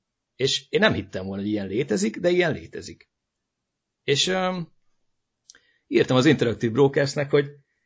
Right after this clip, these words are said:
hát sziasztok, itt van nekem ilyen isinkóddal ennyi darab ausztrál részvény, na most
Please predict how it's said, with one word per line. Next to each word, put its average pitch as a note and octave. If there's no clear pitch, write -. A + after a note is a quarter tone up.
hát -
sziasztok, -
itt D3+
van G2+
nekem A2
ilyen G#2
isinkóddal G2
ennyi A2
darab F#2+
ausztrál G2
részvény, A2
na B2+
most C3+